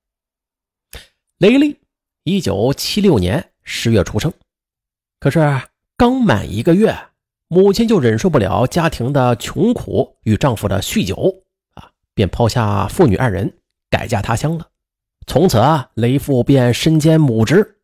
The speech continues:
并且是终身未娶，一个人担负起了抚养女儿的担子。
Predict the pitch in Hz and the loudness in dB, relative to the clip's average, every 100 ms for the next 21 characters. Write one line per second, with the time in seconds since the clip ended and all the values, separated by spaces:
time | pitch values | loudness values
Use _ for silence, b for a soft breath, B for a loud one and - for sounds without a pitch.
0 | _ _ _ - 117 98 92 117 110 104 | _ _ _ 0 0 2 0 0 0 0
1 | 165 165 160 170 127 101 156 _ _ _ | 0 2 2 2 0 -2 -6 _ _ _
2 | - 180 240 311 151 151 - 151 147 117 | -6 0 0 2 2 2 2 0 0 -2
3 | 92 110 - 143 131 143 123 95 101 117 | -2 -2 -2 0 2 4 2 0 -2 -2
4 | 165 127 107 | 0 -2 -6